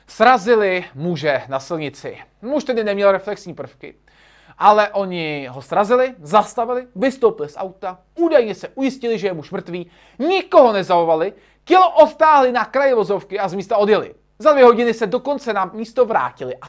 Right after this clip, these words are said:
to jen proto, aby našli telefon, který se tam jednomu z těch lidí z toho auta ztratil.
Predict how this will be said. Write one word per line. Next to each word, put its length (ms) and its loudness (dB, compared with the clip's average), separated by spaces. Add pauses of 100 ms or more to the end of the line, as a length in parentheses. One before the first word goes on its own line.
to 120 -8
jen 180 -4 (100)
proto, 400 -12 (300)
aby 160 0
našli 300 -4
telefon, 460 -4
který 300 -8
se 520 -2
tam 200 0
jednomu 640 -6
z 140 -20
těch 240 -10
lidí 260 -12
z 80 -20
toho 160 -10
auta 400 0
ztratil. 680 -6